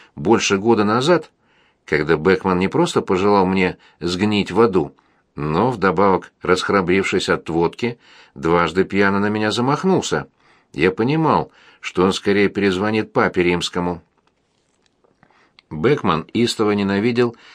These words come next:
две вещи в этой жизни: сидеть в первых трех рядах в кинотеатре и католическую церковь.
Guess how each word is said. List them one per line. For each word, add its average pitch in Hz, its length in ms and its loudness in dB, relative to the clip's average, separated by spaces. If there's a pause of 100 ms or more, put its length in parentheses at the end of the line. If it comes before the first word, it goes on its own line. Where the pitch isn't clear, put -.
(120)
две 104 360 0
вещи 92 400 0
в 82 60 0
этой 90 240 0
жизни: 80 540 -2 (460)
сидеть 131 500 0
в - 40 -20
первых 123 360 4
трех 120 280 4
рядах 113 320 2
в - 40 -20
кинотеатре 175 720 2 (300)
и 175 180 2
католическую 139 640 2
церковь. 92 580 0